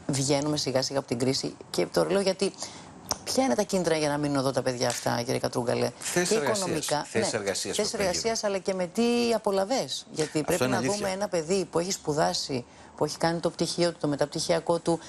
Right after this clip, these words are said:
Speaker 1: που έχουν οι γονείς του, ε, ιδρώσει οικονομικά και πονέσει για να το σπουδάσουν, τι απολαβές θα έχει για να ζήσει και ο ίδιος;
Speaker 2: Ε, το θέμα είναι να υπάρχουν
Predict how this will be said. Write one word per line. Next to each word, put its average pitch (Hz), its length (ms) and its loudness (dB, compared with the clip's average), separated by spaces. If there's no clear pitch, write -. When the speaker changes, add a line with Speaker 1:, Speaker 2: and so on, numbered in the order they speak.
Speaker 1:
που - 80 2
έχουν 165 300 2
οι 165 240 2
γονείς 156 460 2
του, 147 360 2
ε, 135 460 2
ιδρώσει 156 840 0
οικονομικά 143 840 2
και 185 440 2
πονέσει 233 480 0
για 139 120 0
να 135 100 0
το 131 120 0
σπουδάσουν, 131 600 -2
τι 277 100 2
απολαβές 208 440 0
θα - 80 0
έχει 254 220 0
για 240 180 2
να 233 440 0
ζήσει 247 260 0
και 247 120 0
ο - 20 6
ίδιος; 175 480 -2
Speaker 2:
Ε, 104 80 0
το 113 100 2
θέμα 147 260 2
είναι 160 140 0
να 147 220 0
υπάρχουν 131 560 -2